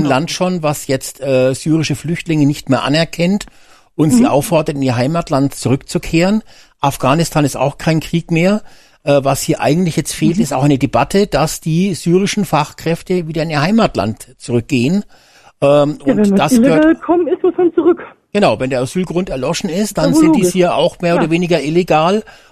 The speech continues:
Speaker 2: Und
Speaker 1: Müssen
Speaker 2: Remi-,
Speaker 1: wir wieder
Speaker 2: Remigration
Speaker 1: zurück.
Speaker 2: heißt natürlich auch von mir aus, von welchen, die hier eingewandert sind, äh, die auch einen Aufenthaltstitel zum Beispiel haben, äh, sie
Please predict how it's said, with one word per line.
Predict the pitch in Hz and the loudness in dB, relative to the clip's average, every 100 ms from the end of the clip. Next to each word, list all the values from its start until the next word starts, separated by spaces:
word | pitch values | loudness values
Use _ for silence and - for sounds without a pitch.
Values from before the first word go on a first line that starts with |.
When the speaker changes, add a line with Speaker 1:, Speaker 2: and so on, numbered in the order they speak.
| _ | _
Speaker 2:
Und | 165 160 | 0 0
Speaker 1:
Müssen | 143 - 254 | 2 2 4
Speaker 2:
Remi-, | |
Speaker 1:
wir | 330 330 | 4 4
wieder | 151 | 4
Speaker 2:
Remigration | 170 190 170 262 139 165 | 2 0 0 0 2 2
Speaker 1:
zurück. | 175 | 2
Speaker 2:
heißt | 170 202 - | 0 -2 -4
natürlich | 165 - 175 175 - | -8 -4 -4 -4 -2
auch | 151 180 | 0 0
von | - | 0
mir | 135 143 143 | 2 2 0
aus, | 196 208 | 0 -2
von | 190 147 | -4 -2
welchen, | 143 156 - | -2 -2 -4
die | 151 135 | -6 -2
hier | 127 101 | 0 0
eingewandert | 113 117 131 156 165 185 185 | -2 0 2 2 0 0 -2
sind, | - 185 233 - _ _ _ _ _ | 0 2 2 0 _ _ _ _ _
äh, | - 160 | 2 2
die | 139 143 - | 0 -8 0
auch | 143 | 0
einen | 123 131 | 2 0
Aufenthaltstitel | 80 - 151 151 175 - - 196 214 | 0 -4 0 0 0 -2 -4 -4 -4
zum | - 185 | -4 -2
Beispiel | 180 170 - 165 | 0 -2 -2 2
haben, | 160 165 190 202 - _ _ _ _ _ | 2 2 -2 -4 -8 _ _ _ _ _
äh, | - 160 151 - - - _ _ _ _ _ | 0 2 2 0 -18 -20 _ _ _ _ _
sie | - 196 190 | -6 -2 -2